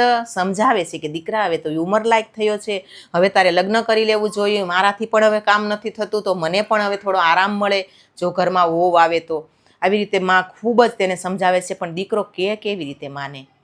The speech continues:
કે, "માં, જ્યારે હું પરણીશ ને ત્યારે હું તને નહીં દે-, જોવા મળું, તને મારે છોડવી પડશે, ઘરને છોડવું પડશે ને તારા ઉપર જે દુઃખ છે ને એ દુઃખના ડુંગર તને ખૂબ જ અઘરા લાગી જશે. મારા પિતા ગયા,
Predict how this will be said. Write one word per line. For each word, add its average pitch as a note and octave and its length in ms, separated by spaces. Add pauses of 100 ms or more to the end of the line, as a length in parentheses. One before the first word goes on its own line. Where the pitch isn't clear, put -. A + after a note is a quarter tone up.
કે, F#3 80
"માં, A3 340
જ્યારે F#3+ 280
હું G3+ 220
પરણીશ G3+ 420
ને G3 80
ત્યારે D#3+ 260
હું D#3 160
તને D#3+ 200
નહીં D#3+ 260
દે-, C#3+ 140
જોવા D3 360
મળું, B2+ 280 (380)
તને F#3 200
મારે F#3 380
છોડવી E3+ 440
પડશે, D3+ 380
ઘરને F3 380
છોડવું F#3 420
પડશે E3 260
ને E3 120
તારા F#3+ 260
ઉપર G#3+ 200
જે G#3 140
દુઃખ G#3 300
છે A#3 180
ને F#3+ 260 (200)
એ F#3 100
દુઃખના G3 400
ડુંગર F#3+ 400
તને F3+ 260
ખૂબ F#3 340
જ D#3+ 120
અઘરા F3 320
લાગી F3+ 320
જશે. F3 300
મારા E3 220
પિતા G#3 360
ગયા, G#3 420